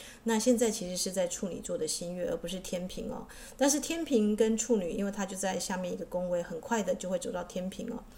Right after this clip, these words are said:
那火星跟太阳合相哦，啊，这个日月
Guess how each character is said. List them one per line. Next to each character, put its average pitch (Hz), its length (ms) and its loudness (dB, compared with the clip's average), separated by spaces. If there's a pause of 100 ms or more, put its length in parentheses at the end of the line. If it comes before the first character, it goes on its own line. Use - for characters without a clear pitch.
(380)
那 190 600 2
火 180 260 2
星 254 300 2
跟 269 160 4
太 254 220 0
阳 175 260 -2
合 175 180 -2
相 180 280 0
哦， 208 160 -6 (100)
啊， - 80 -8
这 - 80 -8
个 170 140 2
日 214 400 4
月 190 260 2